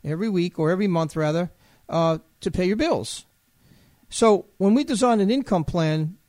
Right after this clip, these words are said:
most people ask, answer the question, "Well, I don't know." And I think you need to know, because that's how we design the plan. And where, where I'm going with this is that the first client that came in, both of them, husband and wife,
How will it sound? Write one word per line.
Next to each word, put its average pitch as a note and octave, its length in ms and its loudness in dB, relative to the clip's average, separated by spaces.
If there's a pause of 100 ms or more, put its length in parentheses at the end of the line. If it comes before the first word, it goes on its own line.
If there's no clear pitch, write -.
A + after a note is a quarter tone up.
(200)
most A3 280 0
people G#3 280 0
ask, F3+ 280 -2 (180)
answer F#3 240 -2
the E3 100 -4
question, F3 360 -4
"Well, D#3 180 -6
I D#3+ 100 -4
don't D#3+ 200 -2
know." G3+ 380 0 (720)
And G3+ 120 0
I A3 40 2
think C4 240 -4
you G#3+ 60 0
need C4+ 260 2
to G3+ 60 0
know, D3+ 280 2
because E3 640 -2
that's F#3+ 260 -2
how A#3+ 120 2
we G3 160 0
design D#3+ 360 -4
the D#3+ 80 -6
plan. A3+ 300 -2
And D#3+ 80 -2
where, E3 220 -4
where E3 180 -2
I'm D#3 80 -2
going A3+ 260 0
with F#3 140 -2
this D#3+ 220 -6
is D3+ 120 -8
that F3 260 -2 (680)
the E3 120 -6
first - 460 2
client G3+ 320 0
that F#3 80 -2
came F3 280 0
in, E3+ 280 0 (260)
both F3 340 2
of F3 80 -2
them, D#3 140 0
husband F3+ 320 2
and D3+ 100 0
wife, C#3+ 420 -4